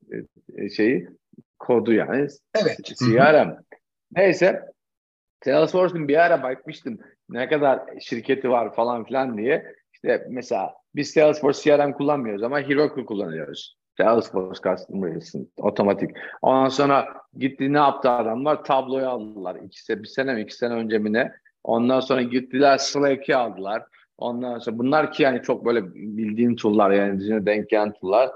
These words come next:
Speaker 1: Başka kim ne var? Salesforce aklıma geliyor. Yani şu an benim bildiğim falan. Şimdi mesela
Speaker 2: Hı hı.
Speaker 1: Salesforce ne yaptı mesela? Ben, e,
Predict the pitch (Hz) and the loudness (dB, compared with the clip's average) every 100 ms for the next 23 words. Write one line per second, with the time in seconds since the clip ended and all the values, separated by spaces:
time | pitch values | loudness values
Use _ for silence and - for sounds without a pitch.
0 | - - _ _ - 127 - 175 170 151 | -10 -20 _ _ 0 0 -2 -6 -4 -6
1 | 135 123 104 113 165 - _ _ 117 117 | -4 -4 -2 -2 -4 -16 _ _ -6 -6
2 | 120 - 110 - - 104 104 117 120 113 | -8 -6 -6 -6 -4 -4 -2 -6 -6 -4
3 | 107 101 117 - 107 104 62 92 - 107 | -4 -4 -6 -4 0 0 -2 -6 -2 -2
4 | 98 110 110 104 92 90 - 127 160 - | 0 -2 -2 -4 -6 -8 -2 -2 -2 -6
5 | - 185 180 180 156 127 147 - - 175 | -6 2 2 4 4 4 0 -6 2 2
6 | 180 180 175 175 180 165 - 123 107 - | 2 -4 -8 -2 2 2 0 -10 -10 -10
7 | 135 170 - - - _ - 127 135 143 | -4 -4 -4 -14 -20 _ -6 -2 -2 -2
8 | - _ _ 120 120 120 | -12 _ _ -6 -4 -4